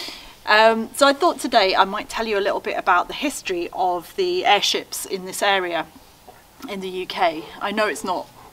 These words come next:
our French chateau, but I find it really interesting, and it's gonna be the future of our chateau.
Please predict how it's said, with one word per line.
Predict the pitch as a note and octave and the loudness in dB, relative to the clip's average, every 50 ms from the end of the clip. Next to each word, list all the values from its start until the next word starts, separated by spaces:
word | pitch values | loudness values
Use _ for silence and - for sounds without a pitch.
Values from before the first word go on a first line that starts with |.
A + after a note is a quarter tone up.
| - | -8
our | - E3+ E3 D#3+ | -6 -6 -6 -6
French | D#3+ - - G3+ F#3 D#3+ - - - - | -6 -4 -2 -2 -2 -2 -4 -6 -4 -2
chateau, | - - F#3 - - - D#3 E3 F3 E3 | -2 -2 -2 -4 -4 -4 -4 -4 -4 -6
but | - E3 D#3+ - - | -6 -8 -6 -2 0
I | F#3+ F#3+ F#3 | 0 0 0
find | - F#3+ F3+ F3 D3+ | 0 -2 -4 -4 -6
it | - | -10
really | - F3 F3 E3+ E3+ | -10 -10 -8 -8 -10
interesting, | - F3+ F3+ E3 - E3 D3+ - - F#3 F3 F3 | -10 -10 -10 -8 -8 -8 -8 -8 -8 -10 -10 -10
and | E3+ | -10
it's | - - - | -12 -12 -12
gonna | - F#3+ F#3 F3+ | -10 -10 -8 -6
be | F3 F#3 F3 E3+ E3+ D#3+ - - - - - - - - - - - | -6 -4 -4 -4 -4 -6 -10 -16 -20 -18 -18 -20 -20 -20 -16 -10 -10
the | F#3+ | -10
future | - - - A3+ A3 - - - E3+ D3+ | -8 -6 -6 -6 -6 -6 -8 -8 -6 -6
of | C3+ C3 | -6 -6
our | C3 - - | -4 -4 -4
chateau. | - - - - - - - - A#2 A#2 D#3+ | -4 -6 -6 -6 -8 -6 -6 -4 -4 -6 -8